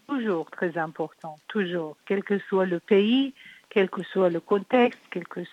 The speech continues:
soit la situation, les étudiants sont les têtes pensantes, euh, d'une nation, d'un pays, d'un peuple. Donc, euh, quand les étudiants rejoignent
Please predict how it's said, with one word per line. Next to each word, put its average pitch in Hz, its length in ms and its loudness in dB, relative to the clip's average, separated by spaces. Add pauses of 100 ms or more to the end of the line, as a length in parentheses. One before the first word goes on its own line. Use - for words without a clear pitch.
soit 185 400 2 (500)
la 180 200 0
situation, 247 840 2
les 202 360 4
étudiants 220 760 0 (100)
sont 226 300 2
les 202 220 2
têtes - 340 2
pensantes, 220 560 2 (160)
euh, 170 300 -2 (320)
d'une 180 160 -8
nation, 202 920 0
d'un 180 200 2
pays, 202 320 2 (640)
d'un 185 160 2
peuple. 220 420 2 (300)
Donc, 254 380 0
euh, 196 280 2
quand 233 240 0
les - 460 10
étudiants 196 500 -6 (460)
rejoignent 220 840 4